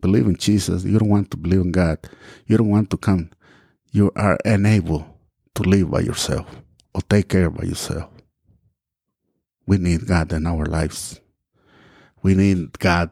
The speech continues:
to take care of us. We need God everywhere. My family, my daughter, my sons, my life, everywhere. So when we believe that, like, uh, the friends of this man, they was unable to walk, unable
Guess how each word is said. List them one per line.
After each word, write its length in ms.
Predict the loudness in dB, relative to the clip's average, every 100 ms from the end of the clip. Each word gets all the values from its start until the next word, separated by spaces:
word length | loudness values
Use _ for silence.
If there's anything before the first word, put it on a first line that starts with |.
| -10
to 80 | -4
take 280 | -2 0
care 200 | 0 0
of 100 | 0 -2
us. 460 | -4 -4 -10 -16 -20 _
We 120 | 0 2
need 220 | 2 2
God 240 | 2 0 _ _ _ _ -6
everywhere. 800 | 0 2 2 2 2 2 -2 -8 -12
My 380 | -8 -4 -2 -4 -6 -6
family, 500 | 0 2 2 0 -2
my 400 | -4 -4 -6 -10 _
daughter, 300 | 2 2 2 -2
my 320 | -4 -4 -8 -4
sons, 580 | 0 2 2 0 -4 -6 -10 -10
my 120 | -6 -2
life, 480 | 0 2 0 -2 -12 _ -20 -20 -20 -18 -18 -14 0
everywhere. 560 | 2 2 0 0 -2 -8 -20 -20 -20 -20 -10
So 560 | -4 0 2 2 -2 _ _ _
when 260 | -4 0 2
we 160 | 2
believe 460 | 4 4 4 2 2
that, 360 | 2 2 0 -4
like, 420 | -2 -2 -2 -4
uh, 160 | -4 -4 -4
the 80 | -4
friends 460 | 0 2 2 2 -4
of 140 | 0
this 340 | 0 0 -2
man, 460 | 0 2 2 0 -4
they 120 | -4
was 340 | 0 0 0 0
unable 360 | 2 2 2 -2
to 140 | -4
walk, 460 | 0 0 0 -6 -6
unable 400 | 0 0 0